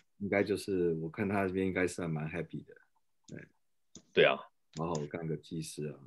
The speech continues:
Speaker 1: 诶，结果但人来了以后，诶，他就，这个十八章十九节，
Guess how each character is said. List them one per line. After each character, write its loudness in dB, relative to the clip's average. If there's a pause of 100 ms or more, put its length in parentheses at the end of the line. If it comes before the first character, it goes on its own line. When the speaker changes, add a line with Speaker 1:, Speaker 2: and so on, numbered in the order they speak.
(120)
Speaker 1:
诶， 10
结 2
果 0
但 6
人 2
来 4
了 8
以 2
后， 2 (1300)
诶， 6
他 2
就， 6 (2000)
这 -6
个 6
十 -4
八 6
章 2
十 -2
九 2
节， -6